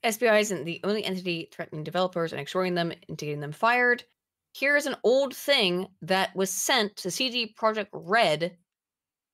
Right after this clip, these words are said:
from Anita Sarkeesian's group after players gunned down the enemies, like, uh, and compounds. Th-, Anita Sarkeesian basically begged to be a part of C D P R, right?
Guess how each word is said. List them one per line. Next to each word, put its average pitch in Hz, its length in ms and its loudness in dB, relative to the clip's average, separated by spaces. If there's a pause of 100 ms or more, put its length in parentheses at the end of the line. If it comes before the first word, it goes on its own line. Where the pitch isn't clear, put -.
(140)
from 226 420 2
Anita 208 280 2
Sarkeesian's 202 1000 -4 (120)
group 190 360 -2 (2250)
after 220 280 0
players 220 460 0
gunned 240 260 0
down 208 200 2
the 175 120 0
enemies, 165 480 -4
like, 190 320 -4
uh, 165 60 2
and 165 460 2
compounds. 180 480 -6
Th-, 180 160 -14 (220)
Anita 330 300 4
Sarkeesian 240 400 0
basically 185 300 0
begged 165 460 0 (100)
to - 80 -20
be 170 120 0
a 143 40 -2
part - 400 -6 (640)
of 147 440 0 (1000)
C 208 160 -2
D 185 60 0
P 160 200 -6
R, - 220 -4 (880)
right? 151 280 -8